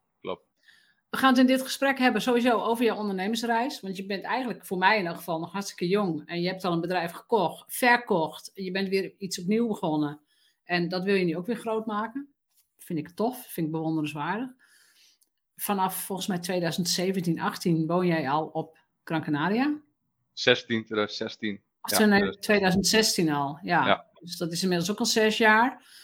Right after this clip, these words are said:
Speaker 2: Dus we gaan, ik vind het heel leuk om te hebben, om te praten ook over remote work en ook de toekomst daarvan.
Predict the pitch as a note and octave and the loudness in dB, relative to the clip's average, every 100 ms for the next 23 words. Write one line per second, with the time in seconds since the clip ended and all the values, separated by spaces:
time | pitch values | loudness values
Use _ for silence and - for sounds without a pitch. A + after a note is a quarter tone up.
0 | - G3 G3 G#3+ A3+ G3 - G#3+ F3 C4 | -2 2 2 4 4 4 2 4 8 8
1 | D4+ B3+ A#3+ G#3+ A3+ G#3+ G#3 - G#3+ - | 8 6 4 4 4 4 0 0 -4 -2
2 | G#3+ G3+ G3+ G3+ G3 F3+ F#3+ G3 G3 F#3 | 4 4 4 0 -2 2 4 4 4 0
3 | - F3 B3+ D4 - F#3+ F3+ F3+ F3 - | 0 -2 -2 -4 -6 -4 -6 -6 -6 -4
4 | F3 A#3 A#3+ B3+ B3+ C4 D#4 | -2 -2 0 -2 2 2 2